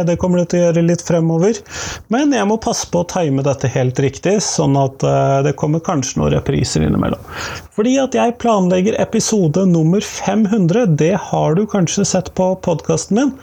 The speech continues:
Og hvis du går inn på Facebook, så finner du mer informasjon om det. Du finner også mer informasjon på lektor lomsdalen dot N O. Og det er altså fjortende mai klokken tolv. Det er en søndag, det er live, det skjer på YouTube og Facebook.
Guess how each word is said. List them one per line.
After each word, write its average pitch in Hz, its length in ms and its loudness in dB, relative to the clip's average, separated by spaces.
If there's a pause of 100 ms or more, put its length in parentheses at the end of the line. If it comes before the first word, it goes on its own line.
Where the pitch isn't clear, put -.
(520)
Og 185 240 2
hvis 202 160 0
du 214 80 -2
går 165 320 2
inn 165 160 2
på 151 400 2
Facebook, 226 400 -2
så - 160 -2
finner 123 480 0
du 143 160 2
mer 131 320 2
informasjon 123 640 2
om 131 80 2
det. 175 160 2
Du 165 80 2
finner 127 320 2
også 135 160 0
mer 127 160 4
informasjon 127 560 0
på 143 80 2
lektor 127 240 0
lomsdalen 131 560 2
dot 139 240 0
N 143 160 2
O. 262 60 0 (580)
Og 139 160 -2
det 139 80 2
er 175 160 0
altså 160 460 0 (640)
fjortende - 480 -2
mai 185 300 2 (180)
klokken - 480 -2
tolv. 208 320 -2
Det 165 80 -2
er 143 160 0
en 147 80 0
søndag, 180 800 0
det 156 140 2
er - 100 -4
live, 185 400 0
det 151 160 0
skjer 131 240 0
på - 80 -2
YouTube 185 560 0
og 175 60 -4
Facebook. 190 480 0